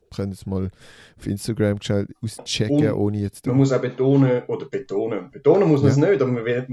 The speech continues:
Speaker 2: wenn man auch nicht zu nahe treten, aber er gehört ja jetzt doch auch schon zu den älteren Garden. Also er ist schon nicht mehr der Jüngste. Und ich weiss auch nicht, wie viel er wirklich noch trainiert, aber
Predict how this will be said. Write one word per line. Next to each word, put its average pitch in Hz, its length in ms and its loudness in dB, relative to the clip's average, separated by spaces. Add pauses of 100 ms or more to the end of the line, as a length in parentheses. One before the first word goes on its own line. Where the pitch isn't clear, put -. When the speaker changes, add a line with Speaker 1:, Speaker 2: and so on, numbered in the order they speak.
Speaker 2:
wenn 120 320 0
man 117 140 -8
auch 120 60 -8
nicht 120 120 -8
zu - 120 -6
nahe 156 220 2
treten, 135 300 0
aber 123 140 0
er - 80 -2
gehört 135 260 2
ja 123 80 0
jetzt - 180 -8
doch 165 140 0
auch 165 160 4
schon 170 140 -4
zu 165 80 -14
den 160 160 -2
älteren 170 400 -2
Garden. 135 480 4 (340)
Also 131 220 4
er 127 80 4
ist 127 160 -4
schon 175 140 -2
nicht 208 100 0
mehr 202 100 2
der 202 140 6
Jüngste. 233 640 -6 (880)
Und 127 140 -2
ich - 60 -6
weiss 127 220 2
auch 127 40 0
nicht, 123 180 -6
wie 123 100 -6
viel 135 240 -6
er 117 160 0
wirklich 139 380 -8
noch 165 160 -8
trainiert, 156 580 -6
aber - 220 -4